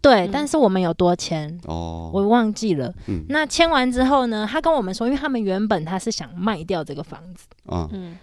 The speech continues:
Speaker 1: 那他后来决定要租给我们的时候，就说他不打算卖了，
Speaker 3: 嗯。
Speaker 1: 他就回去了。
Speaker 3: 嗯。
Speaker 1: 结果一个月过后，我们就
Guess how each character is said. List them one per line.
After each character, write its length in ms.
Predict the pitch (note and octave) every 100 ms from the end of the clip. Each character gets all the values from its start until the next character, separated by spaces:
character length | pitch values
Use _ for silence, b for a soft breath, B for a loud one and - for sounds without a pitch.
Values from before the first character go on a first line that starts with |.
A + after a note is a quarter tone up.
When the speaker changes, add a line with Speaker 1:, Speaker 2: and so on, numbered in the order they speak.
| -
Speaker 1:
那 200 | E4 E4
他 200 | D4+ D4
后 120 | D4
来 100 | C4
决 240 | A3 G3 G#3
定 140 | B3+
要 100 | B3
租 140 | A#3+ A3+
给 80 |
我 80 | G3
们 100 | E3
的 100 | D#3+
时 100 | F3
候， 100 | F3+
就 140 | G3 G3
说 320 | F#3 F3 E3+
他 180 | G3 G3
不 80 | -
打 180 | G#3+ D3
算 180 | - F3
卖 340 | F3 E3+ C#3+
了， 100 | F3 F#3
Speaker 3:
嗯。 220 | A2+ F2+ -
Speaker 1:
他 100 | G3
就 120 | G3
回 160 | F3+ D3
去 220 | - E3+
了。 100 | - - A#2
Speaker 3:
嗯。 200 | F#2+ D#2 b b
Speaker 1:
结 120 | -
果 80 | A3+
一 140 | G3 G3
个 120 | F#3+
月 200 | G3 F#3+
过 240 | F#3+ F3
后， 380 | D#3 F3 C3+ E3+ - _ _ -
我 100 | -
们 200 | F3+ E3+
就 360 | E3 F#3+ E3